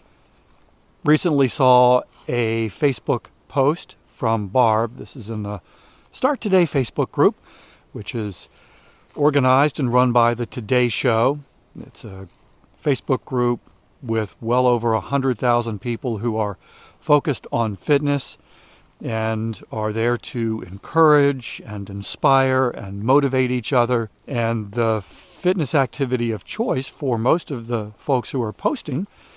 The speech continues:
in this group is walking. And it's just fun to, to hear others' experiences, their stories, their journey. And when they're struggling,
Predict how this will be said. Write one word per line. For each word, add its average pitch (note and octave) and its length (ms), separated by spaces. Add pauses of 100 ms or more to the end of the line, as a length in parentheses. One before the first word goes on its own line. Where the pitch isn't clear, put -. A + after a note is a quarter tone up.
(220)
in C3 180
this A2+ 180
group B2 300
is A#2 200
walking. G2+ 600 (880)
And G#2+ 320
it's - 180
just - 200 (180)
fun C#3 680
to, A#2+ 580 (800)
to A#2+ 360 (380)
hear C3 280
others' C3+ 720 (920)
experiences, C3+ 1160
their G2+ 560
stories, C3 960
their G2+ 260
journey. C3+ 640 (1000)
And A#2+ 340 (260)
when B2 220
they're A2+ 140
struggling, C#3 800